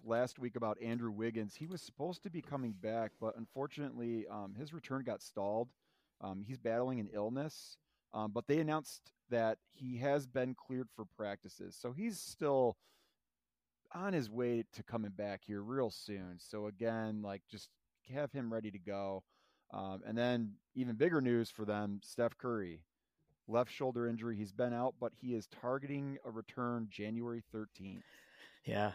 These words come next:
Speaker 2: in San Antonio. Nice.
Speaker 1: Yeah, so that's gonna be huge. That's huge for Golden State. They need to, like I said, uh, get going here and win some games. They're,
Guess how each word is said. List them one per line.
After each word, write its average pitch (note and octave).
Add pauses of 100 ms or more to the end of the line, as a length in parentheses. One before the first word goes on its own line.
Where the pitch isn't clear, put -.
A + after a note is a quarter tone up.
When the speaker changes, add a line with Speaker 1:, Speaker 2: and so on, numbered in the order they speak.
(120)
Speaker 2:
in A2
San G#2+
Antonio. G#2 (480)
Nice. G2+
Speaker 1:
Yeah, F#2
so -
that's G#2
gonna A#2
be A2
huge. B2
That's G#2+
huge A2+
for A2+
Golden A2+
State. G#2+ (180)
They G2+
need G#2
to, G#2 (160)
like G#2
I G2+
said, G#2 (580)
uh, F#2
get A2
going A2
here A2+
and G2+
win G#2
some G#2+
games. G#2
They're, G2+